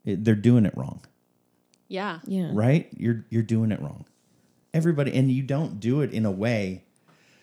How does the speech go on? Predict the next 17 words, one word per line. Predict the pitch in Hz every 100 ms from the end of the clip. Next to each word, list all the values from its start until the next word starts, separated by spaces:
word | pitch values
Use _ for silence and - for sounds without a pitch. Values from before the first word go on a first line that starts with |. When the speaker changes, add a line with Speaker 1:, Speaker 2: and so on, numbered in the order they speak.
| _ _ _ _ _ _ _ _ _
Speaker 1:
because | - 143
I've | 139
always | 135 139
been | 127 117
put | - 120
off. | 110 113 113 - - _ _ _ _ -
You | 123
know, | 117 107
I, | 104 - 95 -
I | 107
was | 104 101
in | 98
hospitality | 104 101 - 98 107 101
for | 80
a | 95
long | 101 98
time, | 110 110 98 92